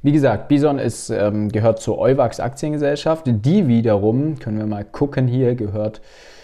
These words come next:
ähm, ja, zur Börse Stuttgart, das heißt zu einer Börse, die ja schon über hundertsechzig Jahre lang, ähm, an der Börse ist. Ist die Börse an der Börse? Nein, aber <laughs> ihr wisst, was ich meine. Diese Börse existiert schon sehr, sehr lange, hat also schon über viele, viele Jahrzehnte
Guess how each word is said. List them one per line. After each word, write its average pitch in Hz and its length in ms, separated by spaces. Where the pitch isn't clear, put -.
ähm, 101 500
ja, 131 320
zur 104 720
Börse 110 680
Stuttgart, 110 760
das - 200
heißt 113 240
zu 110 140
einer 104 280
Börse, 107 380
die 101 200
ja 101 200
schon 107 180
über 110 240
hundertsechzig 123 880
Jahre 110 360
lang, 107 440
ähm, 101 580
an 101 160
der 92 100
Börse 107 340
ist. - 320
Ist - 240
die 95 40
Börse 95 300
an 85 80
der 80 80
Börse? 98 340
Nein, 92 200
aber 92 240
<laughs> - 400
ihr 101 140
wisst, 117 180
was 101 140
ich 101 100
meine. 110 360
Diese 104 340
Börse 104 340
existiert 107 480
schon 107 180
sehr, 123 300
sehr 117 140
lange, 113 360
hat 107 140
also 98 220
schon 110 200
über 104 160
viele, 127 300
viele 120 320
Jahrzehnte 110 600